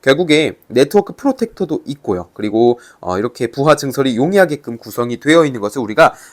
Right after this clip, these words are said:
저압 네트워크라고 합니다. 즉, 배전용 변전소로부터 동일 모선으로부터 이 회 선 이상의 급전선으로 전력을 공급받는 방식이죠. 자, 이 저압 네트워크의 특징 네 가지를,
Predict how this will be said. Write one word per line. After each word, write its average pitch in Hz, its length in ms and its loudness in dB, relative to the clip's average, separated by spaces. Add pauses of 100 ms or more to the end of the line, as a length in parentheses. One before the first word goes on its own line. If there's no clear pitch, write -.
저압 160 440 4 (120)
네트워크라고 151 680 0
합니다. 104 260 -8 (160)
즉, 151 240 -2 (200)
배전용 226 400 0
변전소로부터 156 920 -2
동일 151 320 0
모선으로부터 147 880 0 (220)
이 175 140 -6
회 269 140 4
선 262 180 2
이상의 165 340 -2
급전선으로 143 600 -4
전력을 110 380 -4
공급받는 131 580 -4
방식이죠. 95 580 -8 (280)
자, 139 80 2
이 147 160 6
저압 151 240 4
네트워크의 160 600 0
특징 214 440 -6
네 117 180 4
가지를, 160 580 2